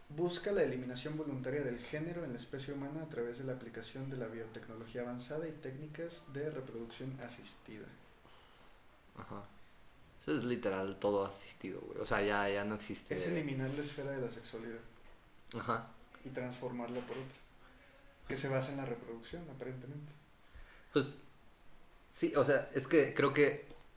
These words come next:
Speaker 2: nosotros estamos muy enfrascados, güey, en nuestro, este, como en nuestro idea de lo que es el ser humano, güey.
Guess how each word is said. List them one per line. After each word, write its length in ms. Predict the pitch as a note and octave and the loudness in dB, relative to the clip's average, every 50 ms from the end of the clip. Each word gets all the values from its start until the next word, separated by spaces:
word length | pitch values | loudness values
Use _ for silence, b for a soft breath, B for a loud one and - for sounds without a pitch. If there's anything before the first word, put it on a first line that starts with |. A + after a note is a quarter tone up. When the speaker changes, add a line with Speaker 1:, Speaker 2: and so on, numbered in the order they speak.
| - - - - - - - - - | -20 -20 -20 -20 -20 -20 -12 -4 0
Speaker 2:
nosotros 480 | C3 B2+ A#2+ A2+ C3 B2 - C#3+ C3+ B2 | 4 4 6 6 6 6 6 6 4 6
estamos 300 | - B2 A#2+ B2 A2+ A2 | 8 6 8 6 6 6
muy 140 | B2 A#2 B2 | 6 6 6
enfrascados, 840 | B2 A#2+ - A#2 G2 - - - - - - F#2 - G#2+ G#2+ G#2+ G#2 | 6 4 4 2 2 2 2 -4 -2 2 4 4 6 6 4 2 4
güey, 220 | G#2 A2+ A#2 A2+ | 6 6 6 6
en 100 | G#2 F#2+ | 6 4
nuestro, 680 | F#2 F#2+ F#2 - - G2 F#2 F#2 F#2 F2+ F2+ F2+ F2+ F2+ B B B B B B B B B B B B - - - - | 2 -2 -4 -2 0 0 2 2 2 2 0 0 -2 -4 B B B B B B B B B B B B -20 -20 -16 -14
este, 720 | - - - - - - F#2 F#2 F2+ F2+ - - - - - - - - - - - - - - - - - - - - - - - - - - - - - - - - - - | -14 -12 -12 -10 -6 -4 -2 0 0 0 2 2 2 0 0 -6 -8 -10 -12 -14 -14 -16 -16 -16 -18 -18 -18 -18 -20 -20 -20 -20 -20 -20 -20 -20 -20 -20 -20 -20 -20 -16 -8 -2
como 220 | - G#2 G2+ G2+ | 0 2 2 2
en 40 | G2 | 2
nuestro 1200 | G2+ G2+ G2 - - G2+ G2+ F#2+ G2 F#2+ F#2+ F#2+ F#2 F#2 F#2 F#2 F2+ F#2 F#2 F#2+ F#2+ F#2+ G2+ G#2+ - - - - - - | 2 0 0 2 4 4 6 6 6 6 6 6 6 4 4 2 2 0 -2 -2 -2 -2 -4 -4 -6 -10 -14 -16 -8 0
idea 440 | - G#2+ G#2+ G#2+ G#2+ A2 A2 A2 A2 | 4 6 8 10 12 12 12 12 10
de 280 | A2 G#2+ G2+ F#2+ F#2 F#2 | 10 8 8 8 6 6
lo 140 | F#2 F#2+ - | 4 4 4
que 100 | - A2 | 4 4
es 100 | G2+ A#2 | 4 4
el 100 | A2 G2+ | 2 4
ser 160 | - A2 G#2 | 6 6 6
humano, 340 | G#2 G2+ G2 F#2+ F#2 F2+ E2+ | 6 6 4 2 2 2 -2
güey. 160 | F2 F2+ F#2 | -2 -4 -8